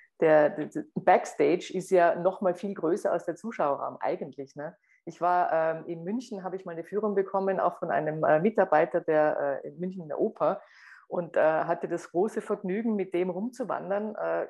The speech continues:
ich glaub, das war ein halber Tag, ganzer Vormittag. Und Nicola, wie du erzählst, also man kann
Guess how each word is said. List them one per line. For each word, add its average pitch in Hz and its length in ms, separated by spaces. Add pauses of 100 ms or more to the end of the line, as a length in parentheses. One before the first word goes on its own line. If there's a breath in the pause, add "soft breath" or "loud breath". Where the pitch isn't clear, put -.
ich 175 100
glaub, 165 180
das 175 160
war 151 60
ein 165 120
halber 180 240
Tag, 175 300
ganzer 180 240
Vormittag. 190 580 (380 soft breath)
Und 175 280
Nicola, 190 320
wie 180 100
du 214 100
erzählst, 190 680
also 160 320
man 165 200
kann 185 320